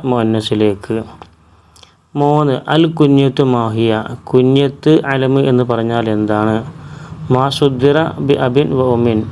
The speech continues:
ആൻസർ മാ സുദ്ദിറ ബി അബിൻ ഔ ഉമ്മിൻ. ഉമ്മ കൊണ്ടോ അല്ലെങ്കിൽ അബു കൊണ്ടോ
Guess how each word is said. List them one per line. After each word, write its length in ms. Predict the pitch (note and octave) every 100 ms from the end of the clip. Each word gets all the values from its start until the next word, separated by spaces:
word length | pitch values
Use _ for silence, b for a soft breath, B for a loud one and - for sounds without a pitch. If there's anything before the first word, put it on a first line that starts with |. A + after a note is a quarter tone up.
| B2+
ആൻസർ 380 | A#2+ A#2 B2+ C3+ F3 - -
മാ 160 | B2+ C3
സുദ്ദിറ 440 | - C3+ B2 C#3 C#3
ബി 160 | B2+ B2+
അബിൻ 260 | B2+ D#3 F3 - - B B B B B -
ഔ 120 | D#3 D3 C#3+
ഉമ്മിൻ. 340 | B2 B2 A#2 A#2+ C3
ഉമ്മ 220 | B2 D3 D#3+
കൊണ്ടോ 360 | C3+ A#2+ A#2 C#3 -
അല്ലെങ്കിൽ 460 | B2 A#2 A#2 B2 C3
അബു 240 | B2 A2+ C3
കൊണ്ടോ 360 | B2 A2+ A2+